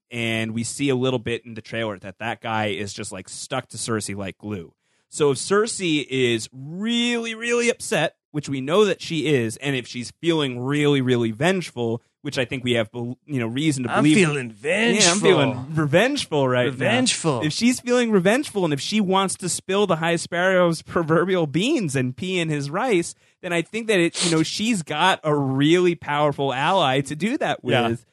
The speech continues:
Speaker 1: with Robert Strong. So there could be, you know, the streets of King's Landing could really be running red this season.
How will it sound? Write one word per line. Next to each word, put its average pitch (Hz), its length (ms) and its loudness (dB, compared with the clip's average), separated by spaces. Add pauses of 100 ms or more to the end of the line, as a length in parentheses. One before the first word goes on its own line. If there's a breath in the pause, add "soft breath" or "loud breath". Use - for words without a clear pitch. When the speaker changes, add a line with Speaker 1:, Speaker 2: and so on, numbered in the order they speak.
(160)
Speaker 1:
with 139 300 0
Robert 135 340 0
Strong. 156 420 0
So 131 200 0
there 185 240 0
could 170 220 -10
be, 147 260 0
you 135 60 2
know, 131 120 2
the 127 140 -4
streets 233 460 -4
of 127 140 -4
King's 131 280 -8
Landing 139 300 -2
could 104 160 -14
really 135 280 2
be 104 120 -4
running 104 280 -6
red 98 200 -12
this 80 140 -20
season. - 260 -20